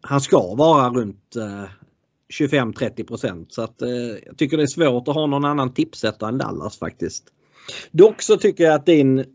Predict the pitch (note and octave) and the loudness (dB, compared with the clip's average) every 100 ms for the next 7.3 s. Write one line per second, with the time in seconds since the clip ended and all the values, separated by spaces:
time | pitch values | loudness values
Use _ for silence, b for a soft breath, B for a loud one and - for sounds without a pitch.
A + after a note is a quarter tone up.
0 | _ - - - D#3 E3+ F3+ D3+ B2 A#2+ | _ -18 -16 -4 2 4 4 4 2 0
1 | B2 B2+ C3+ C3 C3 - C3+ D3 C3 A2+ | -4 -2 -2 -4 -8 -6 -4 -4 -6 -10
2 | A2+ D3+ C#3 C3+ C3+ - C3+ A#2 - B2 | -8 -6 -4 -6 -6 -6 -4 -6 -14 -8
3 | C#3+ C3+ C#3+ F#2+ F#2 C#3+ C3+ C3 A#2+ B2 | -6 -4 -6 -6 -8 -4 -2 -2 -4 -8
4 | A#2 B2 A#2 F2 - - A#2+ A#2+ B2 A#2+ | -8 -6 -8 -8 -18 -6 -4 0 0 0
5 | A2+ A2 _ _ _ _ _ _ _ - | -2 -6 _ _ _ _ _ _ _ -20
6 | _ - C3 D3+ C#3+ D3+ C3 C#3 D3+ C#3+ | _ -8 -4 -4 0 0 2 0 2 2
7 | C3 B2 B2 | 2 0 -6